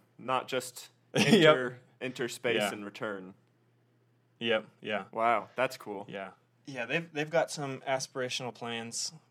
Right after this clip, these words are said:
Speaker 2: This, it's a really fun company to research and just to, like, listen to their interviews and things.
Speaker 1: Yeah.
Speaker 2: 'Cause the, the president, her name is Gwynne Shotwell.
Speaker 1: Uh-huh.
Speaker 2: She's an engineer, and she was saying that within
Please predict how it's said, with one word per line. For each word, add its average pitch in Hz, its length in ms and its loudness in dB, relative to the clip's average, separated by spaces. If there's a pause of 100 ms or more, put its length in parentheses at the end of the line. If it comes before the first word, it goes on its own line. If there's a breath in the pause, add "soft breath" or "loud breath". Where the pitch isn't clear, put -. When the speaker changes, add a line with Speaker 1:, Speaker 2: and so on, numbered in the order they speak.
Speaker 2:
This, 190 260 4
it's 180 200 -6
a 190 40 -8
really 135 320 -2
fun 120 280 -6
company 113 420 -10
to 101 220 -6 (120)
research 117 680 -10 (140)
and 117 120 -16
just 110 220 -14
to, 120 80 -14
like, 104 340 -8 (300)
listen 123 340 -12
to 123 80 -10
their 113 200 -2
interviews 120 480 -8
and 127 100 -14
things. 135 260 -10
Speaker 1:
Yeah. 120 320 0 (760 loud breath)
Speaker 2:
'Cause 123 160 -6
the, 123 300 0 (120)
the 127 80 -8
president, 147 640 -4 (540)
her 147 120 0
name 143 180 0
is 123 120 -8
Gwynne 123 500 -4
Shotwell. 131 760 0 (100)
Speaker 1:
Uh-huh. 139 220 0 (800)
Speaker 2:
She's 135 260 -8
an 127 80 -6
engineer, 127 420 -8
and 123 140 -10
she 151 180 -4
was 160 160 -4
saying 156 340 -2
that 120 220 -2 (520)
within 160 540 0